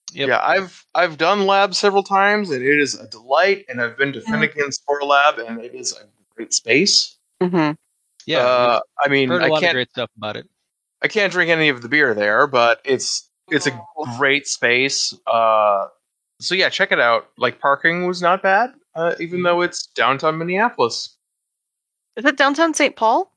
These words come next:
Speaker 2: Minneapolis.
Speaker 3: Oh, it is
Speaker 2: Finnegan's.
Speaker 3: Minneapolis. Okay.
Speaker 2: Yeah, yeah.
Speaker 1: Oh, very cool. So,
Speaker 2: Mm-hmm.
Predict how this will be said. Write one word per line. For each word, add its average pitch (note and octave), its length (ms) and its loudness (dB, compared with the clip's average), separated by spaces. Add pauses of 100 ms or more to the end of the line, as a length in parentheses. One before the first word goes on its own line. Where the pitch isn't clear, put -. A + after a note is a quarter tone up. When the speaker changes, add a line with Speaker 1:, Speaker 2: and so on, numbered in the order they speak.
(760)
Speaker 2:
Minneapolis. D3+ 800 0 (220)
Speaker 3:
Oh, A#3+ 120 2
it B3 80 2
is A#3+ 120 2
Speaker 2:
Finnegan's. A#3 140 2 (100)
Speaker 3:
Minneapolis. - 500 -4
Okay. - 340 -4
Speaker 2:
Yeah, C3+ 200 2
yeah. A2 220 0 (1500)
Speaker 1:
Oh, C#3 120 -10
very B2+ 240 2
cool. E3+ 440 -6
So, A2+ 340 0 (220)
Speaker 2:
Mm-hmm. C#3 140 -2